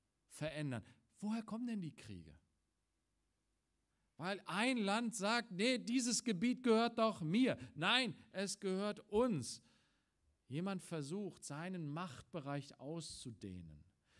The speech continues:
Und hier geht es, wie gesagt, auch immer um den Zusammenhang damit, dass die Schwachen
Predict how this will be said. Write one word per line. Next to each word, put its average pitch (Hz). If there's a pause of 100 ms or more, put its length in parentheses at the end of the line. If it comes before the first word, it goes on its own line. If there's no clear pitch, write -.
(120)
Und 135
hier 208
geht 214
es, 160 (240)
wie 151
gesagt, 160
auch 147
immer 190 (140)
um 160
den 160
Zusammenhang 165
damit, 170 (580)
dass 151 (920)
die 127
Schwachen 127